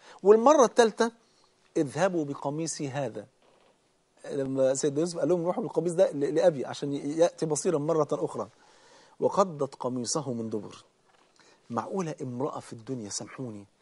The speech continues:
توصل لهذه المرحلة من الانحطاط الأخلاقي،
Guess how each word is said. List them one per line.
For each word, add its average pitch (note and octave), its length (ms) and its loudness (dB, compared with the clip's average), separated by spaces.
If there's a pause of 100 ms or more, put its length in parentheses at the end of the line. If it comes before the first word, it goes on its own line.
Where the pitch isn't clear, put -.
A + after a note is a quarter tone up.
(420)
توصل D#3+ 520 -4
لهذه A#2 300 -8
المرحلة A2+ 640 -10 (680)
من A2+ 180 -8
الانحطاط - 600 -10
الأخلاقي، - 540 -16